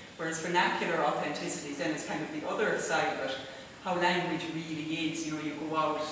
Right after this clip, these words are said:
to, um, the community and you look for language. So it's speech style as a basis for solidarity and group membership.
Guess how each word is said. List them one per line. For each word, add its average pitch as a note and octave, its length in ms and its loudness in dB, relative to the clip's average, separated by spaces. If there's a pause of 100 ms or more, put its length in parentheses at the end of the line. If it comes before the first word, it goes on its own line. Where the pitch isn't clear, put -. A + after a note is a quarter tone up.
(140)
to, D#3+ 60 -6 (540)
um, C3+ 400 -6 (560)
the D3+ 60 -12
community D#3 640 0
and D3 100 -4
you D3 100 -4 (160)
look E3 160 -4
for - 280 -4
language. C#3 560 -4 (200)
So - 200 -10
it's - 120 -6
speech E3+ 360 -6
style D3 480 -2
as C#3+ 80 -6
a C#3+ 100 -8
basis D3 420 -4
for - 120 -8
solidarity C#3 880 -2
and C3+ 120 -6
group D#3 260 -4
membership. C3+ 420 -6